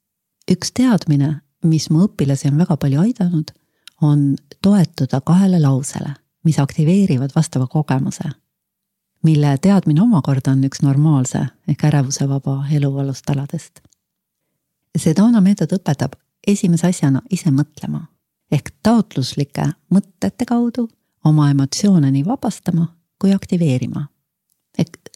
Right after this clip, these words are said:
läbi selle ta õpetab oma elu juhtima. Ja kui seda on piisavalt tehtud, siis inimesel tekib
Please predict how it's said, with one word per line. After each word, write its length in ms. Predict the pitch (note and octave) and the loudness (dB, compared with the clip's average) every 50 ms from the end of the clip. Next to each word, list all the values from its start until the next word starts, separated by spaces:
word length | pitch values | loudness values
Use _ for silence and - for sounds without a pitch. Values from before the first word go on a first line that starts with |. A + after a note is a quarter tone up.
| - | -6
läbi 180 | G3 F#3+ F#3 F#3+ | -4 -4 -2 -2
selle 240 | - B3 B3 A#3 A3 | -2 -2 -2 -2 -2
ta 120 | - G3 G#3 | -2 -4 -4
õpetab 320 | - F#3+ - - D#3 D3+ | -4 -6 -6 -4 -4 -4
oma 200 | D3+ D3+ D3+ D3+ - - | -2 -2 -2 -2 -2 -2
elu 200 | F#3 F3+ F3 D#3+ | 0 0 2 0
juhtima. 520 | E3 E3+ - - - - - - D3+ E3 E3 _ _ _ _ _ _ _ _ _ _ _ _ _ _ _ _ _ _ _ _ _ _ _ _ _ _ _ _ - | 0 -2 -4 -10 -12 -10 -8 -8 -8 -10 -12 _ _ _ _ _ _ _ _ _ _ _ _ _ _ _ _ _ _ _ _ _ _ _ _ _ _ _ _ 0
Ja 220 | E3 D#3+ D#3 D3+ D3 - | 2 2 4 4 2 2
kui 120 | F#3 F3+ | 0 0
seda 180 | - G3 F3 E3 | 0 2 2 2
on 80 | D#3+ F#3+ | 2 2
piisavalt 360 | A#3 A3 - E3 D3 D3 - | 0 0 -2 -2 -4 -2 -2
tehtud, 360 | C#4+ C#4+ - - - F3 - | -4 -6 -4 -4 -6 -6 -4
siis 340 | - - E3 E3 D#3 - - - | -2 -2 0 0 0 -2 -2 0
inimesel 400 | G3 G#3+ G#3 E3 - - D#3+ D#3 | 2 2 2 2 2 0 -2 -2
tekib 360 | E3+ E3 - D#3+ D3+ - - | -2 -4 -2 -4 -4 -4 -6